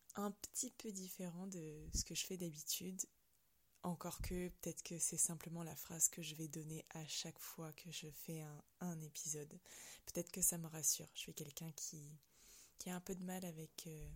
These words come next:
garder une ligne conductrice toujours de la même façon. J'ai besoin de réinventer, de, de faire selon mes propres codes. Donc, cet épisode, euh, il va peut-être partir dans tous les sens.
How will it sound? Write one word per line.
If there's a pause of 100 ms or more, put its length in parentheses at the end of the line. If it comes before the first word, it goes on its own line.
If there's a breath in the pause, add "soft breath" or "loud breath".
(500 loud breath)
garder
une
ligne
conductrice
toujours
de
la
même
façon. (180)
J'ai
besoin
de
réinventer,
de, (420 loud breath)
de
faire
selon
mes
propres
codes. (1200)
Donc, (960 loud breath)
cet
épisode, (220)
euh, (120)
il
va
peut-être
partir
dans
tous
les
sens.